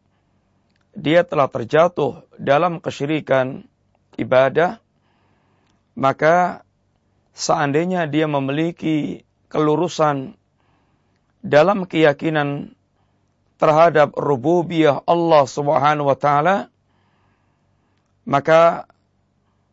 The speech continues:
keyakinan dia tentang rububiyah Allah tidak berguna dan tidak bermanfaat apabila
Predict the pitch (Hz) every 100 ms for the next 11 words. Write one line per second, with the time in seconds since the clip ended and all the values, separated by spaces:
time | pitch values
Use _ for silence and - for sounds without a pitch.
0 | _ - 156 139 143 143 139 127 151 165
1 | 160 143 160 156 147 131 143 139 147 147
2 | 147 143 156 180 202 _ _ _ _ _
3 | _ _ _ _ - 151 139 143 143 139
4 | 131 160 170 175 151 139 160 156 - 147
5 | 147 143 - 143 147 175 - _ _ _
6 | _ _ _ _ _ - 127 139 135 143
7 | 165 170 170